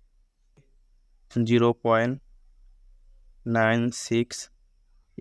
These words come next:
n naught। তার মানে শুরুর অবস্থা বা প্রারম্ভিক অবস্থা অর্থাৎ n naught-এর জিরো পয়েন্ট নাইন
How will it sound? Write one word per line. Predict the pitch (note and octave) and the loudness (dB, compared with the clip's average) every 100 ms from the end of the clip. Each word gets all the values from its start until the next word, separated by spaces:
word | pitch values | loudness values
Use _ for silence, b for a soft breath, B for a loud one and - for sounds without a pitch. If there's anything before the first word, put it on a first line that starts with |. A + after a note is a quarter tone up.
| A2+ A2+ | 0 2
n | A2 | 2
naught। | G#2 G2 _ _ _ _ _ _ _ _ | 0 -6 _ _ _ _ _ _ _ _
তার | A#2+ A2+ | 0 2
মানে | B2 B2+ - - | 0 -2 -6 -2
শুরুর | B2+ C3 B2 | 0 2 0
অবস্থা | A#2+ G#2+ | -2 -2
বা | A2 - | -4 -2
প্রারম্ভিক | A#2 A#2 A#2+ A#2+ | 0 0 0 -2
অবস্থা | G#2 - G2+ | -4 -6 -4
অর্থাৎ | B2 A#2 - A#2+ | -4 -6 -4 -2
n | B2+ | 0
naught-এর | C3 A2+ B2 _ _ _ _ _ - | 0 -2 -4 _ _ _ _ _ -14
জিরো | A2 A#2+ B2 B2+ | -2 0 0 2
পয়েন্ট | B2+ C#3+ _ _ - | 2 0 _ _ -4
নাইন | A2 A2 | 0 0